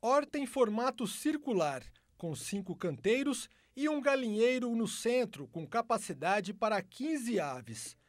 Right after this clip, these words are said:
Elas se alimentam das folhas que seriam jogadas fora.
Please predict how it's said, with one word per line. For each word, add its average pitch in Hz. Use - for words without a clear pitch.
Elas 285
se -
alimentam 247
das 247
folhas 277
que -
seriam 254
jogadas 254
fora. 131